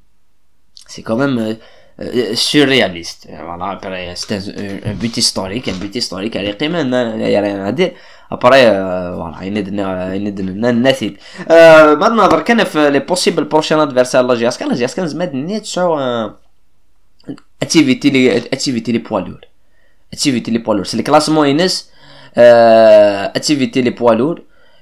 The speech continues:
Et donc, activité, euh, pas mal d'équipes, euh,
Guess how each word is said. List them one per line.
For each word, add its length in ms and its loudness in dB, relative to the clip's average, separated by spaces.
Et 560 0
donc, 240 0
activité, 640 0
euh, 280 2
pas 160 2
mal 180 0
d'équipes, 340 -4
euh, 560 -4